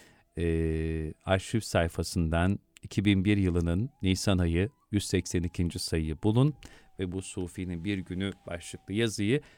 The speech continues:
okuyun, okutun, hatta yazının çıktısını alıp çerçeveletin. Yani bu yazının her bir cümlesi inanılmaz derecede önemli, son derece önemli bir yazı, vesselam.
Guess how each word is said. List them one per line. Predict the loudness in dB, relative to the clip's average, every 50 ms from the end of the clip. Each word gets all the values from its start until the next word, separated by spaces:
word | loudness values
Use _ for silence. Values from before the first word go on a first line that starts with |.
| _ -8 _
okuyun, | -4 -4 -2 -2 -2 0 0 0 -2 -4 -8
okutun, | -10 -8 -8 -8 -8 -6 -6 -6 -6 -6 -2
hatta | -2 -2 -2 -2 -2 -2 -2 0
yazının | 0 -2 -2 0 -2 -4 -4 -4
çıktısını | -6 -8 -8 -8 -6 -6 -6 -2 -2 0
alıp | 0 0 0 -2 -4 -10 -18 -20 -20 -20 -20 -18 -12
çerçeveletin. | -6 -4 -4 -4 -4 -4 -4 -2 -2 -2 -2 -2 -2 -4 -4 -4 -4 -4 -4 -6 -12 -20 _ _ _ _ _ -6
Yani | -4 -2 -2 -2 0
bu | 2 4
yazının | 4 4 4 2 -2 -4 -4 -4 -4 0
her | 2 4 4 4 4 2
bir | 0 -2 -2
cümlesi | -2 -4 -2 -2 -4 -4 -6 -4 -4 -4 -6 -6 -6
inanılmaz | -6 -4 -2 -2 0 2 2 2 2 0 -2 -4
derecede | -4 -4 -4 -6 -8 -6 -4 -2 -2 -4 -4 _ _ _ _ _ _ _ _ _ _ _ _ _ _ _ _ _ _ -20 -20 -20 _ _ _ -2
önemli, | 0 2 2 0 0 0 -2 -4
son | -2 0 2 2 2
derece | 2 0 -2 -4 -4 -4
önemli | -2 -2 -2 -4 -6 -8 -12 -14
bir | -16 -16 -16
yazı, | -14 -10 -8 -8
vesselam. | -8 -8 -10 -10 -12 -12 -12 -14 -16